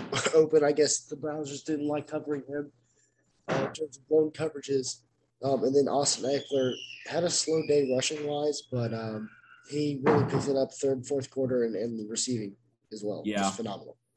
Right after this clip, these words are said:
Speaker 2: You cannot have eighteen missed tackles. Now, Nazir Adderley had, like, seven of 'em. And the run defense is bad, and, and that leads into me being, like,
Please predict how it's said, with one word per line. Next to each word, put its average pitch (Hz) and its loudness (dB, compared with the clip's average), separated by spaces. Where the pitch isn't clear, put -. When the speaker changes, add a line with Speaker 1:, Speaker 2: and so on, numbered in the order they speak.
Speaker 2:
You 170 0
cannot 190 4
have 135 4
eighteen 127 4
missed 117 0
tackles. 104 -2
Now, 127 4
Nazir 156 6
Adderley 135 4
had, 123 -4
like, 117 -4
seven 143 6
of 98 2
'em. 104 0
And 143 6
the 143 4
run 208 6
defense 196 2
is 135 -4
bad, 110 0
and, 143 0
and 147 2
that 202 6
leads 190 2
into 160 0
me 143 2
being, 135 2
like, 127 2